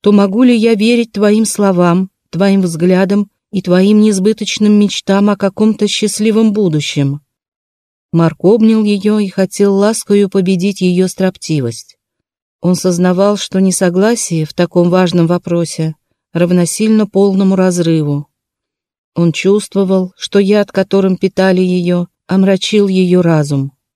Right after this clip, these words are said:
«Слушай, Женевьева, постарайся поверить мне, что я не ошибаюсь насчет Симона,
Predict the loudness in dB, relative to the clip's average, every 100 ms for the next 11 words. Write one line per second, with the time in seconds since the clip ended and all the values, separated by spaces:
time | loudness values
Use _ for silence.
0 | _ _ _ _ _ _ -4 0 0 0
1 | 0 2 2 2 2 2 2 -2 -6 _
2 | _ _ -6 -2 0 0 0 -4 -2 -2
3 | 0 0 -2 -4 -2 -2 -6 -6 -2 0
4 | 0 0 0 -2 0 0 0 -2 -4 -2
5 | -4 -4 -2 0 0 0 -2 -6